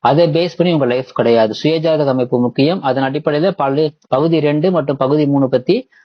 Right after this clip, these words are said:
அடுத்தடுத்த பகுதி, ஒரு பதிவுகள்ல பார்க்கலாம். அது போக ஃபைனல் அவுட்புட்ங்கிறது கம்பல்சரி சுயஜாதகம் தான் முழு முழு அமைப்பு. அதுல மேக்சிமம் உங்களுக்கு என்னென்ன விஷயங்கள் நடக்குங்கிறத,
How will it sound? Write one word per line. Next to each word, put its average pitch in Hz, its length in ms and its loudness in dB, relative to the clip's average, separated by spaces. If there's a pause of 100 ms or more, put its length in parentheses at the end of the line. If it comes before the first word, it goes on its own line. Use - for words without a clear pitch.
(100)
அடுத்தடுத்த 147 440 0
பகுதி, 139 320 -2 (140)
ஒரு 127 200 4 (200)
பதிவுகள்ல 135 480 2
பார்க்கலாம். 123 540 0 (440)
அது 127 240 2
போக 190 500 0
ஃபைனல் 180 520 0
அவுட்புட்ங்கிறது 151 760 2 (100)
கம்பல்சரி 147 680 -2 (160)
சுயஜாதகம் 143 760 2
தான் 180 160 0
முழு 131 200 0
முழு 131 260 2
அமைப்பு. 123 460 -2
அதுல 123 260 4
மேக்சிமம் 190 480 0
உங்களுக்கு 160 300 2
என்னென்ன 160 420 0
விஷயங்கள் 147 420 0
நடக்குங்கிறத, 135 600 2